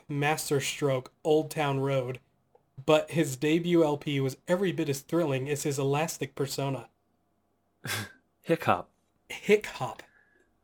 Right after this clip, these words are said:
Speaker 2: I mean, I guess you can call it that, sure.
Speaker 1: Yeah, I mean, you can call it that when he was doing hick hop,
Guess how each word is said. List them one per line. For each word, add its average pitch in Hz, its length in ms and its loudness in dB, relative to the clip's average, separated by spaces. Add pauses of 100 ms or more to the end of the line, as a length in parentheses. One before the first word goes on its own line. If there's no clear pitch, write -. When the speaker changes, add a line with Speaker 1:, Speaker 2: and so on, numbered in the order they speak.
(160)
Speaker 2:
I 110 80 -2
mean, 101 420 -2
I 107 100 -4
guess 104 220 -2
you 95 80 -6
can 90 120 -16
call 87 200 -4
it 85 60 -12
that, 92 160 -4
sure. 117 240 -2 (380)
Speaker 1:
Yeah, 190 360 2
I 165 60 0
mean, 180 200 4
you 185 100 0
can 175 160 2
call 180 220 4
it 143 80 -6
that 147 180 2
when 147 120 0
he 147 120 -2
was 139 100 -4
doing 143 300 -2
hick 165 220 -2
hop, 135 280 -6